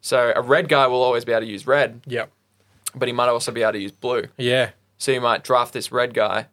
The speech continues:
Speaker 1: and build a blue deck with him.
Speaker 2: Yep.
Speaker 1: You know, it's, ah, there's, it would be very cool.
Speaker 2: Yeah.
Speaker 1: I
Speaker 2: Yep.
Speaker 1: loved it. I loved it.
Speaker 2: Yeah. For those that play games like Magic the Gathering,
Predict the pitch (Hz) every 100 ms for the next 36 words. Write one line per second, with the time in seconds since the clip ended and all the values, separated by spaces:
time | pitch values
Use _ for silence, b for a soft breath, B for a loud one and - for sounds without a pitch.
0 | - 123 123 120 113 - 135 123 120 127
1 | 131 127 131 135 - 131 120 _ - 139
2 | 147 175 147 - 147 123 104 139 143 _
3 | _ - - 156 143 147 139 123 98 110
4 | 104 - 131 123 120 110 - 151 120 117
5 | - - _ _ _ 123 113 - 95 -
6 | _ _ - 120 - - 147 165 147 143
7 | 135 135 131 123 123 123 123 123 117 113
8 | - 135 123 123 127 127 120 123 131 131
9 | 131 135